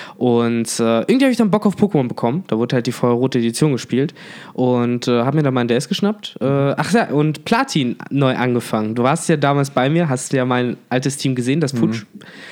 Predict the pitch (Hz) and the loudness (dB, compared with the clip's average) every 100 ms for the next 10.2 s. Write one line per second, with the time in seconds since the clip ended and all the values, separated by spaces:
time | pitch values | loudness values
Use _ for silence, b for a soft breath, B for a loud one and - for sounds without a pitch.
0 | B B B B 120 123 123 120 120 123 | B B B B -2 0 2 2 0 -2
1 | 123 - 135 123 - 143 - - 104 - | -6 -6 -4 -4 -4 -4 -4 -4 -4 -4
2 | 127 110 131 - 127 - _ - 131 175 | -8 -6 -8 -10 -14 -14 _ -4 0 0
3 | 277 285 226 233 - 226 220 214 175 180 | 0 0 0 -2 0 0 0 0 0 0
4 | 175 - 156 165 156 151 147 - 131 135 | -2 -4 0 2 4 2 0 -2 -2 -4
5 | 120 117 - 120 - 127 120 120 123 185 | -4 -6 -4 -6 -4 -4 -2 -2 -2 -4
6 | B B B B - 127 123 117 117 117 | B B B B -6 -2 0 2 0 -2
7 | 113 - - _ _ _ _ - - 147 | -4 -10 -20 _ _ _ _ -12 -4 0
8 | 143 135 123 131 120 120 117 120 - 104 | 0 0 0 -2 0 0 0 -2 -4 -6
9 | - 107 - 113 98 - 95 117 110 - | -6 -6 -2 -2 -2 -4 -4 -4 -4 -4
10 | 87 53 | -4 -4